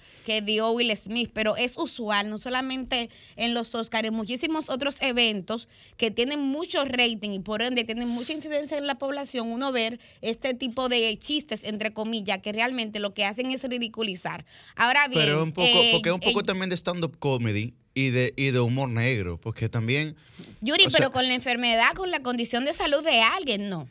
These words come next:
Speaker 2: Pero no
Speaker 1: En-
Speaker 2: era, él no estaba relajando con la condición de salud de ella,
Speaker 1: Claro que
Speaker 2: desde mi
Speaker 1: sí, claro que sí,
Speaker 2: perspectiva.
Speaker 1: porque él se apoyó en la alopecia de ella,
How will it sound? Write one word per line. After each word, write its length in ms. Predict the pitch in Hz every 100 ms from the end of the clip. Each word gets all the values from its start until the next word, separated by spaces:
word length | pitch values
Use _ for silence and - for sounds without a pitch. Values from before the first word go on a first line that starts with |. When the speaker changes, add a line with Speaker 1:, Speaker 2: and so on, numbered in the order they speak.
| -
Speaker 2:
Pero 280 | 160 135
no 180 | 135 147 160
Speaker 1:
En- 60 |
Speaker 2:
era, 220 | 156 151 180
él 200 | 160 175
no 80 | 185
estaba 300 | 180 175 170
relajando 480 | 160 156 151 151 147
con 140 | 143
la 80 | 143
condición 460 | 139 131 127 135 127
de 60 |
salud 280 | 131 123 117
de 320 | 104 104 101 113
ella, 160 | 135
Speaker 1:
Claro 220 | 262 262 -
que 80 |
Speaker 2:
desde 200 | 135 320
mi 120 | 262 285
Speaker 1:
sí, 240 | 302 -
claro 220 | 247 254
que 40 | 285
sí, 40 | -
Speaker 2:
perspectiva. 280 | - 294
Speaker 1:
porque 420 | - 262 277 262 277
él 80 | 339
se 80 | 330
apoyó 500 | 320 285 262 285 277
en 200 | 240 233
la 100 | 226
alopecia 540 | 226 226 247 262 311
de 320 | 320 311 262
ella, 300 | 247 240 285